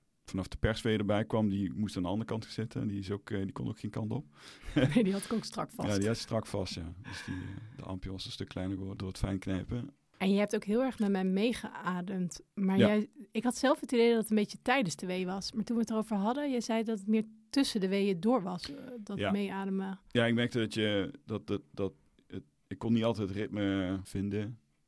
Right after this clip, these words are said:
Speaker 1: Het, het wisselde een beetje. En ik wist ook niet echt helemaal hoe ik jou het beste daarbij kon ondersteunen.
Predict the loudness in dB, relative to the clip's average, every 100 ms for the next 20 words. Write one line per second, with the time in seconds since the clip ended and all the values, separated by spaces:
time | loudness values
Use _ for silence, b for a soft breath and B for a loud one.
0 | _ -12 -10 -8 -8 -10 -4 -2 0 0
1 | 2 2 2 0 -4 -8 B B B B
2 | B 0 2 4 2 2 2 2 -2 -4
3 | -4 -12 _ 0 2 4 4 2 2 2
4 | 2 2 0 2 2 2 0 -2 2 2
5 | 2